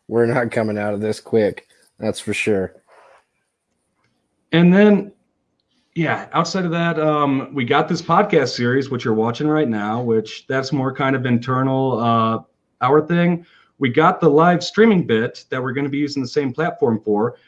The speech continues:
Speaker 2: Uh, Cody's really heading that up.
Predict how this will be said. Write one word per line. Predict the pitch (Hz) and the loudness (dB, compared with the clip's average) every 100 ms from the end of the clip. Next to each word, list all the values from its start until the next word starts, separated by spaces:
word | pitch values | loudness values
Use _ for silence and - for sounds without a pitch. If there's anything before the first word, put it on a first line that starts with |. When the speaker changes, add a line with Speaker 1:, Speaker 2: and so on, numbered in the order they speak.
| _ - | _ -6
Speaker 2:
Uh, | 131 131 127 | -2 0 0
Cody's | - 175 185 185 | -2 0 2 2
really | 170 170 160 143 135 | 2 4 6 4 2
heading | 123 147 127 | 0 0 0
that | 127 143 | 0 0
up. | 170 170 | 0 -2